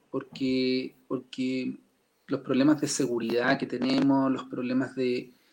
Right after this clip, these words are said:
eh, los problemas que tienen más urgentes las personas son inmediatos. Entonces, cualquier mirada a largo plazo pareciera ser que, que nadie la quiere leer en el fondo. Eh, por lo tanto, eh, eh, adquieren mayor relevancia a aquellas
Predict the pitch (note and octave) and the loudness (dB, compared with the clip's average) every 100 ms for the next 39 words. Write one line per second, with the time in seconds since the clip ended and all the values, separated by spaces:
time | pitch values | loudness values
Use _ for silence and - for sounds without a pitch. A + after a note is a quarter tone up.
0 | _ _ - B2+ B2 B2+ C3+ - C3 D3 | _ _ -2 2 2 2 -2 0 2 2
1 | E3 C#3+ C#3+ C#3+ C#3 C#3 D3 - C#3 - | 0 2 4 6 6 4 -4 -2 -2 0
2 | C#3 - - - C#3+ D3+ - C#3 C#3 C3+ | -4 -6 -6 2 4 4 2 2 2 2
3 | B2 A#2+ C#3 C3+ G#2 - - _ _ _ | 0 2 2 2 -4 -14 -18 _ _ _
4 | _ _ - - C3+ C3+ D3+ - - - | _ _ -12 4 4 6 4 4 0 -18
5 | _ _ - B2+ D#3 D#3+ D#3 D#3 D#3+ D3+ | _ _ -4 -2 0 4 6 6 4 0
6 | C#3 C#3+ D3+ D3+ D3 B2+ - C3+ - C#3 | -2 -2 -2 -2 -6 -6 -6 -8 -8 -10
7 | - C3+ C3+ B2+ B2+ C3 C3+ B2 B2+ A#2 | -6 -4 -2 -4 -4 -2 -2 -2 -6 -8
8 | A#2+ D3+ C#3+ A2 G#2 - G2+ G2 - _ | -2 2 2 0 -12 -18 -20 -20 -20 _
9 | _ _ _ _ _ _ - A#2+ A2+ A2+ | _ _ _ _ _ _ -6 0 2 2
10 | A2 G#2+ G#2+ G#2+ G#2 G#2 G#2 _ _ _ | 2 0 -2 -4 -4 -8 -10 _ _ _
11 | _ _ _ _ _ _ - - B2 B2 | _ _ _ _ _ _ -18 0 2 4
12 | C3 - C#3+ C#3+ C3+ - - - C3 B2 | 2 4 4 6 4 2 -6 -8 -4 -2
13 | A#2+ A#2+ A#2+ A#2+ A#2+ - B2 - C#3 C#3 | -4 -6 -4 -2 -2 -6 -8 2 6 8
14 | C#3 B2+ B2 C3+ C3+ B2+ B2+ C#3+ D3 - | 8 6 4 4 4 2 4 2 0 2
15 | D3+ D3 C#3 B2 A#2+ - C3+ C#3 | 2 2 0 -8 -8 -4 -2 -2